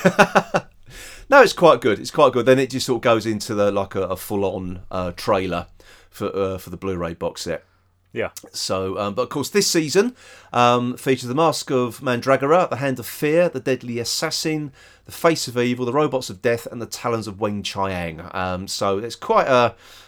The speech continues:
Speaker 1: um, a famous series there, because obviously
Speaker 2: Yes.
Speaker 1: you see the, um, the departure of Sarah Jane Smith and the introduction of Leela
Speaker 2: Yes.
Speaker 1: as well. So it's, uh, it's a,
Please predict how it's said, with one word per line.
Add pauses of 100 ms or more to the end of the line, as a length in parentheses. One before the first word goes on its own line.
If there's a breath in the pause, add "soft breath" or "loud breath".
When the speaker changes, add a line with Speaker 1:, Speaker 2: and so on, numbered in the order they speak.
(180 loud breath)
Speaker 1:
um, (720)
a
famous
series (320)
there,
because
obviously
Speaker 2:
Yes.
Speaker 1:
you
see
the,
um,
the
departure
of
Sarah
Jane
Smith (400 loud breath)
and
the
introduction
of
Leela (560)
Speaker 2:
Yes. (160)
Speaker 1:
as
well.
So
it's,
uh, (100)
it's
a,